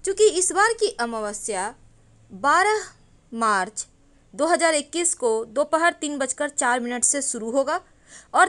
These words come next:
तेरह मार्च को दोपहर तीन बजकर बावन मिनट पर समाप्त होगा।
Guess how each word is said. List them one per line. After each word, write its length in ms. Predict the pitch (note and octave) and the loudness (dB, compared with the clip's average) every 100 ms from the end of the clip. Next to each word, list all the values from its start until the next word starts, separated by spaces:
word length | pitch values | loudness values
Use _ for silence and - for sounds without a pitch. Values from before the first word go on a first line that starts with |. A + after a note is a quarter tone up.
| - | 2
तेरह 360 | F#4+ G#4 A#4 G4+ | -2 0 0 0
मार्च 380 | C#4 G#3+ G#3 - | 0 0 -2 -6
को 140 | A3 | -8
दोपहर 600 | G3+ B3 F4+ E4+ C4 C4 _ _ _ _ _ _ _ | -6 -4 -2 0 0 -2 _ _ _ _ _ _ _
तीन 280 | E4+ G4 G#4+ | -6 -4 -2
बजकर 340 | D4 C#4+ D#4 C#4+ | -2 -2 -4 -4
बावन 340 | A3+ A3 A3+ | 0 0 0
मिनट 260 | G#3+ G3 F#3 | -4 -10 -6
पर 200 | D4+ F#4+ | -6 -6
समाप्त 640 | - - A#3+ G3 F3 - F#3 | -10 -10 -6 -4 -6 -8 -12
होगा। 220 | C#3+ | -10